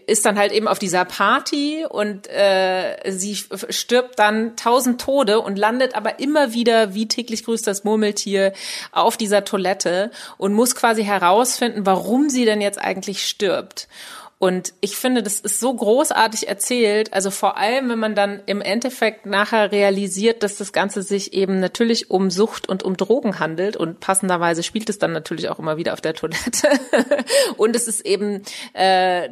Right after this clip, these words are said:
tatsächlich auch so, dass wenn man drogenabhängig ist oder ein, ein Suchtproblem hat,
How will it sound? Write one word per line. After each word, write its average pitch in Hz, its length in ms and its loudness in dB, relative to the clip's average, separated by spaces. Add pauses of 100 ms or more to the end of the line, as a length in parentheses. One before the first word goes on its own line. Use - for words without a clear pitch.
tatsächlich 214 480 0
auch 196 140 2
so, 208 180 -2
dass 190 220 -2
wenn 190 120 2
man 185 300 0
drogenabhängig 208 640 0
ist 233 140 -4
oder 175 180 -2 (100)
ein, 180 240 -8
ein 170 200 -6
Suchtproblem 190 840 0
hat, - 220 -2